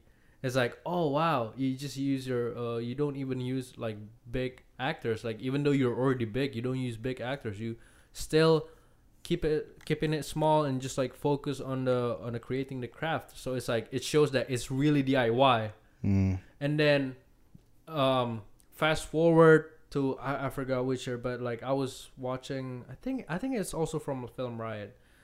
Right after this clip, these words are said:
Speaker 1: that they show there's this one filmmaker, uh, I think he directed Poltergeist or Mama, I forgot.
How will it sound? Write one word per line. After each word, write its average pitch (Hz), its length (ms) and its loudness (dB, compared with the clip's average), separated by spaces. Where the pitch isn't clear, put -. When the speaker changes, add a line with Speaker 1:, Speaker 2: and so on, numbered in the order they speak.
Speaker 1:
that 123 440 -6
they 135 160 -2
show 147 500 0
there's 135 200 -6
this 147 280 -4
one 185 220 2
filmmaker, 175 800 2
uh, 123 360 2
I 123 80 -12
think 160 300 -8
he 143 180 -10
directed 123 600 -8
Poltergeist 165 760 -10
or 110 80 -10
Mama, 139 440 -12
I 131 40 -16
forgot. 113 340 -12